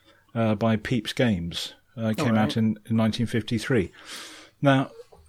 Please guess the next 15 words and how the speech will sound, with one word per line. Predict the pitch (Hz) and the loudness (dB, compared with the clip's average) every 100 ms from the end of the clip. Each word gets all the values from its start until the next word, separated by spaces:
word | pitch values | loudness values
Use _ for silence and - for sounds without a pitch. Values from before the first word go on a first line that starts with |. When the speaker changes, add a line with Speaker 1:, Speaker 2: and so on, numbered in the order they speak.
| - - | -18 -10
Speaker 1:
w-, | 151 - | -8 -2
what's | 165 - | -2 4
great | 160 160 | 6 6
about | 120 110 107 | 6 2 2
this, | 110 - - | -2 0 0
uh, | 110 101 | 0 0
podcast, | - 113 - 98 - | -4 -8 -4 -6 -4
Richard, | 98 90 95 | -6 -4 -2
is | 101 | 0
when | 123 | 2
you | 120 113 101 _ _ _ _ _ - | 4 2 0 _ _ _ _ _ -8
put | 139 | -4
the | 110 | 2
agenda | 107 107 120 117 92 | 2 2 2 2 0
there, | 82 85 | -8 -8